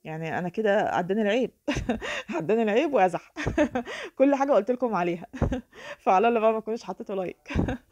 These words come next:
<laughs> نخيط بقى كده الاستك معانا واحده واحده، ونظبط واحنا شغالين.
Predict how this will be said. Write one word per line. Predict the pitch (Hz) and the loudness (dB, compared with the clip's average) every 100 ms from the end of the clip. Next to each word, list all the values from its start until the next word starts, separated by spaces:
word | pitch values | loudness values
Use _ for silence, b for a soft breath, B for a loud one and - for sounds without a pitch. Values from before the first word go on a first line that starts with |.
| B B B B B _ | B B B B B _
<laughs> | _ _ _ _ _ _ _ _ _ _ - | _ _ _ _ _ _ _ _ _ _ -16
نخيط | 190 220 208 | -6 -2 0
بقى | 175 190 | 0 -2
كده | 196 185 | -2 -4
الاستك | - - - | -4 -12 -10
معانا | 170 175 214 | -6 -2 0
واحده | 185 185 190 180 | 0 0 0 -2
واحده، | 202 233 220 | -2 0 0
ونظبط | 190 196 185 202 | 0 -4 -4 -8
واحنا | 202 208 | -8 -8
شغالين. | 196 170 185 196 247 269 | -6 -2 0 0 -2 -4